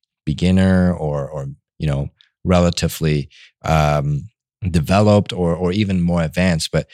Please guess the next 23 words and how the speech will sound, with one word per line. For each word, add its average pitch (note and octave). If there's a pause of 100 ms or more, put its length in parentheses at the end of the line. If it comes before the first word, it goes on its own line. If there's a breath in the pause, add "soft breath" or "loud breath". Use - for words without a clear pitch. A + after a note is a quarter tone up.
(160 loud breath)
I G#2+
was A2
just A#2
like, F2
"Real F2+
estate C#2+
investor." - (580 loud breath)
Um, D#2+ (380)
and G#2
then G#2+
I G2
wanted G2+
someone F#2
who F2+
was D#2+
incredibly G#2+
great F2 (240)
at E2+
giving F2
referrals D#2+ (560)
because F#2+
I'm G2
like, F2+